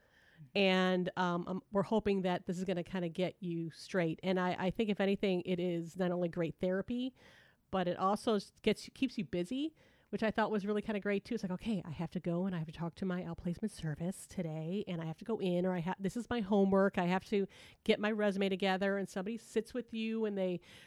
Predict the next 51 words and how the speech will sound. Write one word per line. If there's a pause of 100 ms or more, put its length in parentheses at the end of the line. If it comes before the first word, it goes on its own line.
(160)
talk
with
you
about,
you
know,
how
to
update
your
resume,
and
they
talk
about, (300)
you
know,
how
you're
gonna
interview,
and
they,
in
some
cases,
will
help
you, (480)
um, (240)
connect
with
some
jobs.
I
remember
the,
at
least (240)
the
one
that
I (280)
went
to, (580)
um,
they
would
post
jobs
that,